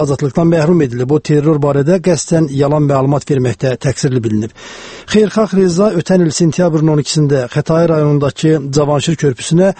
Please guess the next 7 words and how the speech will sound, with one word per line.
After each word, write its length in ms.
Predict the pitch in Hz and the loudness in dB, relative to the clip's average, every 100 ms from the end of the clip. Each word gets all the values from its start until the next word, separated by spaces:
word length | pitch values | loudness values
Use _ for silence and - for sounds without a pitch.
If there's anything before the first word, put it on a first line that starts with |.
| - | -6
bomba 320 | - 165 165 156 | -2 0 0 2
qoyulması 480 | 151 147 139 170 | 2 2 -2 -2
barədə 320 | 143 139 147 - | 0 0 0 0
polisə 460 | 160 135 165 160 | 0 2 0 0
məlumat 480 | 143 151 151 160 156 | 0 2 2 0 0
verib, 240 | 151 190 180 | 0 0 -2
aparılan 500 | - 165 160 175 180 | -6 -2 0 2 0